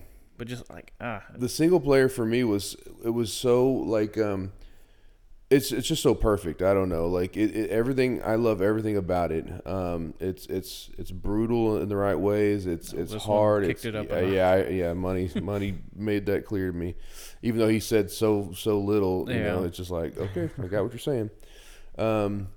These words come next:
Speaker 2: yeah, I don't know. The multiplayer is just so,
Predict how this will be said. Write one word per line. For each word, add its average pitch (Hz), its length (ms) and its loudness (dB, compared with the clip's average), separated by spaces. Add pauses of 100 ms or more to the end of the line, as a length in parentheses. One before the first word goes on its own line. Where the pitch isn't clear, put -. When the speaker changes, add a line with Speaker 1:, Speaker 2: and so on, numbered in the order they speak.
(840)
Speaker 2:
yeah, 143 180 0
I 156 40 2
don't 143 100 6
know. 123 220 6
The 113 120 4
multiplayer 120 420 2
is 113 40 -6
just - 340 -6
so, 107 560 2